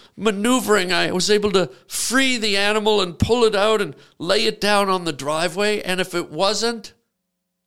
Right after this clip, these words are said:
the smaller cousin to the mountain lion, a bobcat.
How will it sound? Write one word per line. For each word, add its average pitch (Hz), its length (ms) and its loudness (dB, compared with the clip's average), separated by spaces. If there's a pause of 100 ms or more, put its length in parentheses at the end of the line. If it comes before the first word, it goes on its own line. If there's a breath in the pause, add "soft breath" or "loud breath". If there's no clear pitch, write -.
(920)
the 170 120 0
smaller 190 520 2
cousin 202 520 -2
to 175 80 -2
the 165 100 -2
mountain 185 460 -2
lion, 104 460 -6 (1300)
a 180 60 -12
bobcat. 220 800 -4